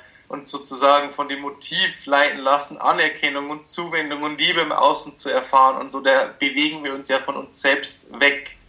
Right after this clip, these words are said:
Es geht darum, wirklich mit uns verbunden zu sein und das aus uns zu erschaffen, was wir fühlen, was aus uns fließen möchte. Und, glaube ich, da scheitern viele Menschen,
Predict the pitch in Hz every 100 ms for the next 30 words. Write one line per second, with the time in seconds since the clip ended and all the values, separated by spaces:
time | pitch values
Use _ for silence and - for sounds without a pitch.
0 | _ _ - 143 143 139 139 151 151 143
1 | - 143 - 156 - 151 - 160 - -
2 | 123 117 117 113 - 131 - 135 - 143
3 | - 127 - - 135 - 135 - - _
4 | - 127 - 131 - 156 160 135 107 -
5 | - - 123 120 - 127 127 - 139 135
6 | 117 101 92 - - - - - - -
7 | 131 135 139 - 135 165 - 147 143 156
8 | 135 123 - 131 127 120 123 - 120